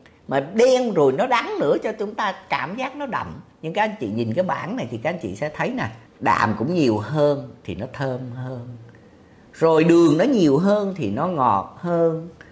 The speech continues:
Rồi, à, thì chất béo nó nhiều hơn thì nó dày dặn và nó thơm, giống như thơm bơ sữa hơn. À, chỉ có rô thì nó rất có nhiều hơn là nó caffeine nhiều hơn, mà caffeine thì nó không làm cho đậm đâu, mà làm cho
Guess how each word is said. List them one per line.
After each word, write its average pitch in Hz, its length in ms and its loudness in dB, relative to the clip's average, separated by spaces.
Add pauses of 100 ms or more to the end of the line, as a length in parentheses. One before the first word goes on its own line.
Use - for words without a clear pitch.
(480)
Rồi, 160 440 4
à, 139 160 6
thì 143 120 0
chất 233 280 0
béo 240 260 4
nó 381 80 -2
nhiều 190 300 2
hơn 220 400 2
thì 175 100 0
nó 156 120 -4 (120)
dày 135 240 -2
dặn 113 260 -6
và 110 80 -4
nó 123 140 -6 (120)
thơm, 208 300 -4
giống 226 140 -6
như 226 160 -8
thơm 196 220 -2
bơ 196 160 2
sữa 98 480 -4
hơn. 196 380 -4 (680)
À, 165 120 2
chỉ 151 160 2
có 240 180 4
rô 185 400 6
thì 156 100 2
nó 202 120 0
rất 240 220 -2
có 247 60 2
nhiều 143 320 2
hơn 160 240 2
là 127 100 0
nó 123 200 -4
caffeine 160 640 -2
nhiều 135 240 -2
hơn, 147 280 2
mà 117 140 -6
caffeine 147 440 -4
thì 135 80 -4
nó 147 100 -8
không 180 140 -10
làm 113 180 -8
cho 131 100 -8
đậm 110 220 -10
đâu, 135 300 2
mà 104 100 -8
làm 113 220 -4
cho 127 80 -6